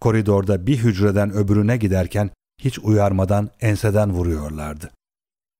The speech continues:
Bir gün, gün demek doğru değildi, belki de gece yarısı da olabilirdi, tuhaf ama mutluluk veren bir rüya görmüştü.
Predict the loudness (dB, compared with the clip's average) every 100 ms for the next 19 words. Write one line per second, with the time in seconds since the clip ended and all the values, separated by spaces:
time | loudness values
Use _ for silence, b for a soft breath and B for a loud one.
0 | -2 0 2 2 0 -2 _ _ _ -4
1 | 0 2 2 2 2 0 2 2 2 2
2 | 0 0 -4 -2 -2 -2 -2 -2 -2 -2
3 | 0 2 2 0 -2 -2 0 -2 -2 -2
4 | 0 0 -2 -4 _ _ -2 0 0 0
5 | 0 2 2 0 2 0 2 2 2 2
6 | 2 4 4 4 2 0 -4 -4 -8 -8
7 | -10